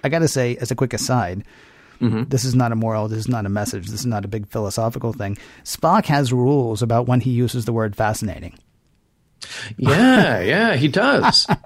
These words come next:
Speaker 2: And he, he spells it out for Doctor McCoy.
Speaker 1: He does,
Speaker 2: Yeah.
Speaker 1: because there's
Speaker 2: Mm-hmm.
Speaker 1: something that I think, I think it's when they can't taste the food and when they can't taste the, uh,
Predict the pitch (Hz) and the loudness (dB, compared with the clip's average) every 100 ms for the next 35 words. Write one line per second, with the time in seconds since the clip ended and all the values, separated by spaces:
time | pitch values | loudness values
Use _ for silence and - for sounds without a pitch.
0 | - 156 156 117 160 151 151 131 - 135 | -4 0 0 2 4 4 4 2 2 2
1 | 147 147 160 214 - - 117 95 110 117 | 4 4 2 0 -2 -4 -2 -2 -2 -4
2 | 120 202 - 147 135 131 214 117 - 131 | -2 -2 0 0 2 2 2 0 -2 -2
3 | 127 143 107 131 160 180 170 147 139 127 | 0 2 2 0 0 2 2 2 0 -4
4 | - 131 147 135 156 139 - 151 - 143 | -4 -2 -2 0 0 0 0 -2 0 -2
5 | 135 - - 143 123 113 117 117 131 127 | -2 -4 0 2 2 0 -2 -2 -4 -4
6 | - 127 - 123 113 110 107 107 | -2 -4 -4 -6 -2 -2 0 -2